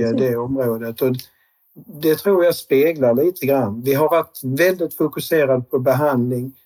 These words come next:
Speaker 1: utredning, men sen det, nästa fas i detta, eh, det är där jag tror vi behöver jobba väldigt mycket.
Speaker 2: Mm.
Speaker 1: Det är väldigt positivt för patienterna, eh, samtidigt som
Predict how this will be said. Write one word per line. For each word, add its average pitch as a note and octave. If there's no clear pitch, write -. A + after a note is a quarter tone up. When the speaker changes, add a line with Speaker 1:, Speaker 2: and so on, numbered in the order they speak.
Speaker 1:
utredning, A2+
men B2+
sen C#3
det, A#2+
nästa C3+
fas A2+
i C#3
detta, A#2+
eh, A2
det B2+
är B2
där D#3
jag C#3+
tror C3+
vi A#2
behöver A2+
jobba A#2
väldigt A#2
mycket. A#2+
Speaker 2:
Mm. G#3
Speaker 1:
Det C#3+
är C#3
väldigt D#3
positivt C3
för C3+
patienterna, A#2+
eh, A#2
samtidigt D3
som B2